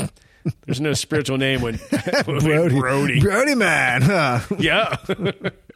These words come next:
Speaker 1: Hey, man, this is your pick. What is the movie we're gonna
Speaker 2: Oh.
Speaker 1: discuss?
Speaker 2: So this week is the nineties classic From Dusk Till Dawn with, uh, George Clooney.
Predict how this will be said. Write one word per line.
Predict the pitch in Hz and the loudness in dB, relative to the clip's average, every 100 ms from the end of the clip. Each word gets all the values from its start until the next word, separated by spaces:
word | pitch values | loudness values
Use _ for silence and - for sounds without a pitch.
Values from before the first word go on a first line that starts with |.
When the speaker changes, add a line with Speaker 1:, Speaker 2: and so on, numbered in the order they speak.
| _ _ _ 180 123 131 - - - - - - - 127 | _ _ _ -12 -10 -12 -16 -20 -20 -20 -20 -20 -20 -4
Speaker 1:
Hey, | 165 233 | 0 2
man, | 196 185 | 2 2
this | 220 208 | 2 0
is | 156 | 2
your | 208 190 | 2 2
pick. | 175 147 | 0 0
What | 139 254 | 0 0
is | 180 | 0
the | 131 | -2
movie | 107 131 226 185 | -2 0 0 2
we're | 143 | 2
gonna | 147 120 104 | 2 2 0
Speaker 2:
Oh. | |
Speaker 1:
discuss? | 80 165 139 - - - | 0 0 -2 -4 -12 -4
Speaker 2:
So | 127 117 107 | 0 2 2
this | 139 151 143 | 0 0 0
week | 135 113 | 0 2
is | 117 101 | 0 0
the | 117 101 90 - - - - _ _ _ - _ - | 0 0 0 -4 -20 -20 -20 _ _ _ -20 _ -2
nineties | 147 151 151 143 | 0 2 2 2
classic | - 135 127 123 123 117 117 - _ - | 2 2 4 4 2 0 -4 -10 _ -6
From | 143 113 107 | -2 0 0
Dusk | 151 196 - | 0 0 -2
Till | - 190 | -2 0
Dawn | 151 127 127 127 117 | 2 2 2 2 2
with, | 113 101 - - | 2 0 -2 -4
uh, | 98 87 | -2 -2
George | 98 - 185 156 - | 0 0 2 0 0
Clooney. | 156 143 143 | 2 4 2